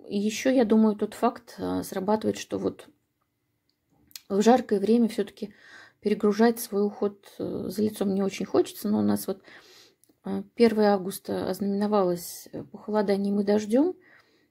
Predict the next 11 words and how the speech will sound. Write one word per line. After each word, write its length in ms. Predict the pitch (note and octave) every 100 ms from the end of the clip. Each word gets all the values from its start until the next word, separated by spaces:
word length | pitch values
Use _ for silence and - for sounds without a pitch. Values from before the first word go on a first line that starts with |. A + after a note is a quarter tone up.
| _
В 120 | A3
общем-то, 440 | B3+ C#4 C4 C4 A3
может 300 | G#3 A3 A3
быть, 340 | A3 A3+ - _ _
<laughs> 880 | - G3 - - _ _ - E4+ C#4
и 60 | C4+
потянется 640 | - C4 C#4 B3 G3 -
рука 340 | G3+ G3+ G#3 F#3+ G#3 -
к 60 | -
разогревающей 720 | G#3+ G3+ G#3+ A3 G3 F#3+ -
маске. 500 | G#3+ C#4 D#4 - A#3